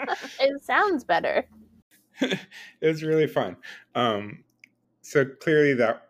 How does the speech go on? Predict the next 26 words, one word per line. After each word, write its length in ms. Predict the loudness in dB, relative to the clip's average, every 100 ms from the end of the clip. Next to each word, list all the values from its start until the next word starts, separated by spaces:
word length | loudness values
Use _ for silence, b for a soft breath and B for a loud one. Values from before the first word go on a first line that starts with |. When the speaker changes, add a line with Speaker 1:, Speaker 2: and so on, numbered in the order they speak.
| _
Speaker 2:
felt 320 | -4 0 0 0
like 240 | -4 -2
it 80 | -4
was, 180 | -4 -4
like, 200 | -4 -6
a 80 |
spec 440 | -10 -10 -8 -8 -10
script 400 | -14 -12 -10 -12
or 40 |
something 320 | -10 -10 -10 -10
they 120 | -10
turned 260 | -10 -10 -8
into 460 | -12 -10 -8 -6
a 100 | -6
Y 240 | -6 -6 -6 -6
A 120 | -8
novel, 280 | -8 -10 -6
but 120 | -4 -2
it 40 |
was, 220 | -4 -6 -4
it 240 | -4 -4 _ B B B -2
was 180 | -2
fun. 300 | 0 -4 -4 -10 b b -2
Um, 400 | 0 0 -4 -8 -4
and 160 | 2
then 380 | 4 4 0